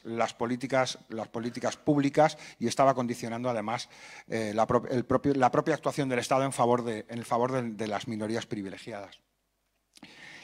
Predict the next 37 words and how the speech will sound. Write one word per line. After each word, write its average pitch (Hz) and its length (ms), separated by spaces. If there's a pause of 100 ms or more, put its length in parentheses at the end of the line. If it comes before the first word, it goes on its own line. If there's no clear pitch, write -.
(140)
Y 131 120
creo 226 200
que 226 60
ese 208 140
es 196 60
el 196 60
momento 185 300
en 185 60
el 165 60
que 151 100
se - 80
abre 208 120
un 202 80
proceso 160 460
de 131 100
democratización 120 760
en 110 80
nuestro 113 240
país, - 340 (720)
que 143 80
es 143 120
un 165 80
proceso 156 320
de 170 60
democratización 151 640
que 143 140
no 151 160
ha - 20
cesado 156 460
desde 127 220
entonces 127 460
y 123 60
que 117 100
tiene 139 160
una 151 120
expresión 135 460
política 156 540